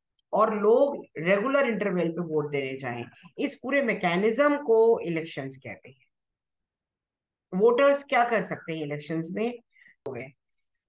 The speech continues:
Choice should be offered regular interval, मतलब ये नहीं है एक बार आए और फिर, अ, उसके बाद दोबारा election नहीं हुए, जैसे घाना में निकोरामा ने किया था।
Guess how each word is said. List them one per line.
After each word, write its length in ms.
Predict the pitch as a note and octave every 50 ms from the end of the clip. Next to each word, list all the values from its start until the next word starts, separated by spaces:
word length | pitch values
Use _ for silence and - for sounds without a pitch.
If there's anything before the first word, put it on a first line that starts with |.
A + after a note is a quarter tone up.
| _ - G#3+
Choice 240 | F#3+ F#3+ G3+ A#3+ A#3+
should 220 | - C4 B3+ A3
be 100 | G3 B3+
offered 360 | A#3 G3 F#3 - - G3+ G3+ D#3+ D3
regular 320 | C#3+ C#3+ D#3+ F3 G3 G3+ G3+ G3+
interval, 360 | F#3+ F3+ G3+ G3+ G3+ G3 G3 G3
मतलब 600 | F#3+ E3 D3+ - - F3+ G3+ A#3 A#3 A3+ - - _ _ -
ये 180 | D3 F3 G3+
नहीं 220 | G3+ A3 A3+ G#3+ A#3
है 60 | F#3+
एक 280 | F#3 F#3 F#3 F#3 F3+ F3+
बार 280 | G#3 G3+ G3+ F#3+ - -
आए 240 | E3 F3+ G3+ A3+ A#3
और 220 | A#3 - - -
फिर, 520 | F3 - G3 F#3 - - _ _ _ - D3+
अ, 500 | D3+ D3+ C#3+ C#3 C#3+ C#3+ C#3 C3+ C#3 C#3
उसके 200 | F#3 F3+ - -
बाद 140 | G3+ G3 F#3+
दोबारा 300 | F3+ F#3+ F#3 F3 E3+ F3+
election 400 | F#3 E3 D#3 D#3 D#3 - - F#3
नहीं 140 | F#3 F#3 F3+
हुए, 300 | F3 E3 D#3+ D#3+ D#3+ D#3+ - _ _ _ _ _ _ _ _
जैसे 260 | - F#3+ F#3 F#3+ G3+
घाना 340 | F3+ F3 F3 E3 D#3+ D#3+ E3
में 260 | E3 D#3 C#3+ C#3 C#3+
निकोरामा 540 | D3 D#3 E3 D#3+ F#3 F3 E3 D#3 D#3 D#3 D#3+
ने 140 | D#3+ E3 D#3+
किया 340 | E3 E3 E3 D3+ C#3+ C#3+ C#3+
था। 280 | D#3 D3 C#3 C#3+ D3